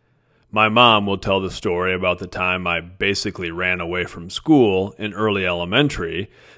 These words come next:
because I had forgotten my boots, or the time I came home crying a few years later because I had missed my first word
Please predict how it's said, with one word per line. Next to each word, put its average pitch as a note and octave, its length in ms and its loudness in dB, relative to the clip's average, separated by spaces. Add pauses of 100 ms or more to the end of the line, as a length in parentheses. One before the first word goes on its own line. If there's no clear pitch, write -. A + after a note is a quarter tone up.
because C3 260 4
I B2+ 120 8
had A#2+ 140 4
forgotten G2+ 500 0
my G2 160 -2
boots, - 680 -2 (800)
or A#2+ 340 8
the A2 120 0
time G#2+ 400 4
I F#2+ 100 2
came F#2+ 300 -4
home F2+ 240 -8
crying A2 500 2
a G#2 60 -2
few A2 180 -2
years G2 300 -2
later G2+ 480 2 (280)
because A#2+ 320 4
I A2 120 8
had G2+ 140 2
missed A2 340 -2
my G2+ 160 -2
first - 560 -4 (180)
word G#2 480 2